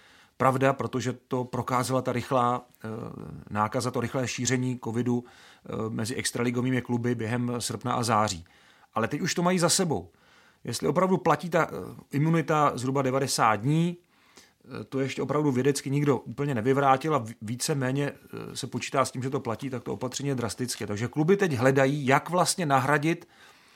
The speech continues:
to, co nebudou moci dělat, tedy klasický trénink,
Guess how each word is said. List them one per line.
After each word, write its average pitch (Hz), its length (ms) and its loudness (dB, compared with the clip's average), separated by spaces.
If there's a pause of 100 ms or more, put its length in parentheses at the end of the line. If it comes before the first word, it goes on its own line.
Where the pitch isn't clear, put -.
(1000)
to, 131 120 2
co 165 420 2
nebudou 156 440 4
moci 156 280 -2
dělat, 123 380 2
tedy 139 180 -4
klasický 135 440 -4
trénink, 117 520 -4